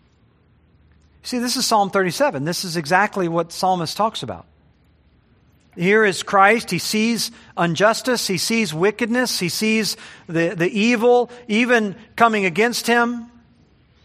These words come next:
And yet he doesn't mount up a defense of himself. He entrusts himself to God.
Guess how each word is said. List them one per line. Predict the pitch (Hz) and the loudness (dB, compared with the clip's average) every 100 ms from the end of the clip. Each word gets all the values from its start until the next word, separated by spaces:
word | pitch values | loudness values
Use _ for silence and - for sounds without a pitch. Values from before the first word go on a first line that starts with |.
| _ _ _ - | _ _ _ -6
And | 180 | 2
yet | 220 | 4
he | 208 180 | 4 2
doesn't | 226 269 277 220 | 2 4 2 4
mount | 208 220 220 214 | 6 6 6 6
up | 202 202 - | 6 2 2
a | 180 180 180 | 2 2 -2
defense | 160 180 - 233 214 208 - | -6 -6 0 2 2 -2 -2
of | 190 147 | -2 0
himself. | 165 156 - 156 165 190 - - _ _ _ _ _ _ _ _ _ _ _ _ _ _ _ _ _ _ _ _ | -2 -4 0 2 2 -2 -12 -20 _ _ _ _ _ _ _ _ _ _ _ _ _ _ _ _ _ _ _ _
He | 180 160 | -8 -6
entrusts | 147 - 196 - | -4 -2 -2 -2
himself | 170 - 175 165 - - _ _ _ _ _ _ _ _ _ _ _ _ _ _ _ _ _ _ | -8 -2 0 0 -6 -20 _ _ _ _ _ _ _ _ _ _ _ _ _ _ _ _ _ _
to | - | -10
God. | 127 98 | -10 -10